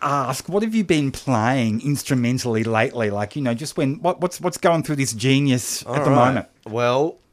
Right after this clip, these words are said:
Speaker 2: last night I was playing piano 'cause we've got a gig coming up in June, which I was practicing for.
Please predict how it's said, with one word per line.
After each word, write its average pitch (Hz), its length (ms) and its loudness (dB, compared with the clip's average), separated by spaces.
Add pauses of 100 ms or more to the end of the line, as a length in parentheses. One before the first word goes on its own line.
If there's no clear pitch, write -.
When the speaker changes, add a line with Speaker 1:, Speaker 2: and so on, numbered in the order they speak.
Speaker 2:
last 120 420 0
night 127 240 0
I 110 40 -2
was 107 120 -4
playing 104 300 -6
piano 98 340 -6
'cause 110 160 -14
we've 104 100 -14
got 101 120 -6
a 95 40 -8
gig 90 260 -12
coming 101 260 -8
up 92 180 -8
in 90 560 -8
June, 92 480 -8
which 110 140 -14
I 87 40 -8
was 87 80 -10
practicing 87 520 -12
for. 95 480 -8